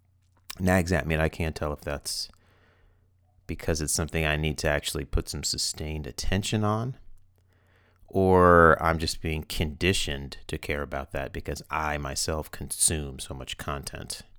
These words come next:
quote unquote. Um, so we're, you know, oh God,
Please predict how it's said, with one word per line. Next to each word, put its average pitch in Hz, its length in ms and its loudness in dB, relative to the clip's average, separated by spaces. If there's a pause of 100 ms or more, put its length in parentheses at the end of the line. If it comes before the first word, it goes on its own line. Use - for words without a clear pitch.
(640)
quote - 500 -8
unquote. 64 600 -10 (1300)
Um, 76 440 -2 (800)
so - 240 -2
we're, 76 380 2
you 76 120 -4
know, 65 360 -8
oh - 220 -8 (120)
God, 64 340 -10